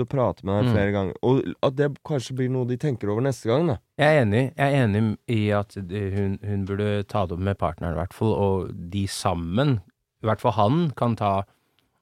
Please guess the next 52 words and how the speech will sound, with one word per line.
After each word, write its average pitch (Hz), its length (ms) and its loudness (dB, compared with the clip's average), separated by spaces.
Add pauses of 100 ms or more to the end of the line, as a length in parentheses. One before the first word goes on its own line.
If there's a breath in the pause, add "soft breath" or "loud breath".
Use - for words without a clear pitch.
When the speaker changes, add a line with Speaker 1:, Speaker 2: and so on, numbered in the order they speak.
(100)
Speaker 2:
også 117 280 -2
litt 113 140 0
ansvar 95 480 0
å 95 240 0
kanskje 95 400 -2 (340)
vid-, 120 300 0 (100)
videreformidle 95 800 -2
det, 98 160 0 (500)
det 90 140 -2
hun 90 100 -2
føler 87 400 -2
til, 90 380 -4
eh, 95 60 -2
foreldrene 95 500 -4
hans, 135 220 -6
da. 127 100 -6
Speaker 1:
Hvis 131 200 0
moren 127 260 4
Speaker 2:
Mm. 107 40 4
Speaker 1:
min 104 140 4
hadde 110 160 2
vært 101 180 0
sånn, 135 240 2
så 123 260 -2
hadde 110 140 0
jo 92 80 0
ikke 127 120 0
jeg 110 100 4
hatt 98 120 -4
noe 95 80 -4
problem 95 340 -2
med 95 80 -2
å - 40 -12
sagt - 300 -10
ifra 85 280 -4
på 95 120 -8
vegne 87 200 -2
av 82 60 -6
partneren 82 360 -6
min. 85 120 -2
Speaker 2:
Ja, 139 140 4 (280)
ikke - 60 -4
Speaker 1:
«Mamma, 98 300 4
Speaker 2:
det, 92 80 -2 (100)
ikke 120 220 -4
meg 104 160 0
heller. 95 280 -8
Speaker 1:
det 101 100 -4
er 104 100 4
l-, 90 380 0
det 101 100 2
er 98 320 2